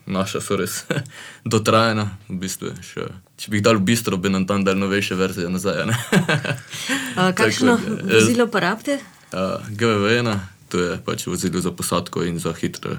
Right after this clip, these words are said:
Speaker 1: nap-, hiter napad, a ne, z malo vode. To je pač nam zdaj kar prioriteta. Ja, drugače pa, če se vrnem nazaj,
Speaker 2: Mhm.
Speaker 1: koledar se prodaja pač, eh, na telefonski številki, a ne, na,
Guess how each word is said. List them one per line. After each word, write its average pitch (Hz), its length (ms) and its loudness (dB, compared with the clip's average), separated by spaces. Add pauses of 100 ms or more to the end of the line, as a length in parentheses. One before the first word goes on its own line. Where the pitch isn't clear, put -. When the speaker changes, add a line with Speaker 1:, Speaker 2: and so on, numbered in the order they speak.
Speaker 1:
nap-, 90 280 -6
hiter - 300 -2
napad, 95 320 0
a 85 60 -4
ne, 85 100 -2
z 90 80 -6
malo 90 140 2
vode. 95 300 2 (240)
To - 140 -2
je 82 100 0
pač - 280 -6
nam 82 220 -2
zdaj 82 260 -4
kar 82 140 -6
prioriteta. 85 500 0 (180)
Ja, 101 180 2
drugače 95 240 4
pa, 92 80 -2
če 90 60 -4
se - 100 -2
vrnem 95 240 4
nazaj, 92 340 4
Speaker 2:
Mhm. - 420 4
Speaker 1:
koledar 98 420 4
se - 140 0
prodaja 95 340 4
pač, - 300 -2
eh, 87 240 -2 (280)
na - 120 -8
telefonski 120 460 2
številki, 123 400 4
a 101 160 6
ne, 98 160 6
na, 90 200 4